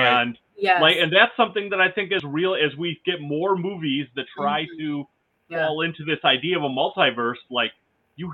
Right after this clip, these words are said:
Speaker 1: have to be able to ground your viewers in understanding where you are. And, but that it has to feel like, it can't feel like, uh, like, <laughs> and what I like about,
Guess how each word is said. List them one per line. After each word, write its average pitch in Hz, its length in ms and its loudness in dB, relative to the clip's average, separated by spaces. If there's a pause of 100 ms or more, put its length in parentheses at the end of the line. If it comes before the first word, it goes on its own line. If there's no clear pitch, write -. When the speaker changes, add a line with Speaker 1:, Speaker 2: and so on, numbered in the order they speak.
Speaker 1:
have 160 240 -2
to 175 120 -2
be 170 180 -4
able 175 180 -2
to 147 100 -14
ground 139 500 0
your 147 240 -4
viewers 151 440 -4
in 131 80 -6 (100)
understanding 147 880 -6 (380)
where 151 280 4
you 151 280 0
are. 139 340 4 (500)
And, 143 320 4
but 240 220 4
that 214 100 2
it 160 120 -2
has 196 300 -2 (100)
to 196 80 -4 (120)
feel 196 340 -2
like, 151 280 0 (420)
it - 140 -12
can't 262 260 -2
feel 240 320 0
like, 185 260 0 (680)
uh, 80 80 -10 (360)
like, 175 260 0
<laughs> - 40 -8
and 190 480 0
what 196 120 2
I 180 80 8
like 185 280 2
about, 160 340 2